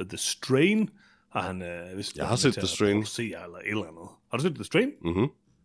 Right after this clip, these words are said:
Speaker 1: Nå. Ja, men
Speaker 2: Den,
Speaker 1: han er
Speaker 2: den er
Speaker 1: vist
Speaker 2: meget
Speaker 1: bare
Speaker 2: god.
Speaker 1: producer på den eller sådan noget. Øhm, man har ikke lavet så meget, Peter, det må jeg bare sige, ikke? Øh, hvad har han egentlig lavet?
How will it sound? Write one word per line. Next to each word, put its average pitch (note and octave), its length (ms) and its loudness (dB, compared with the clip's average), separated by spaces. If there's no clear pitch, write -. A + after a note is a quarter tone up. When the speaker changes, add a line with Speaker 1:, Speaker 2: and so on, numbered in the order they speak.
Speaker 1:
Nå. A2 80 -4
Ja, F#2 100 -16
men F#2 120 -16
Speaker 2:
Den, G2 80 0
Speaker 1:
han F#2 40 -6
er F#2 40 -6
Speaker 2:
den F#2 80 0
er - 20 4
Speaker 1:
vist E2+ 80 4
Speaker 2:
meget E2 140 4
Speaker 1:
bare - 80 2
Speaker 2:
god. G2 80 4
Speaker 1:
producer F2+ 380 -8
på - 120 -12
den F#2 100 -18
eller - 140 -20
sådan G#2 120 -14
noget. G2 320 4
Øhm, F2 400 -4
man - 100 -6
har D#3 40 6
ikke A3+ 120 6
lavet A3 100 10
så - 100 2
meget, G#2 220 4
Peter, D#2 160 -4
det A2+ 120 0
må B2 60 4
jeg G2+ 100 2
bare F2 120 -2
sige, - 340 -8
ikke? D3 260 -6
Øh, F#2+ 640 -8
hvad C3+ 100 -4
har E3 60 -4
han C4 100 -4
egentlig G#2 200 -4
lavet? - 200 -18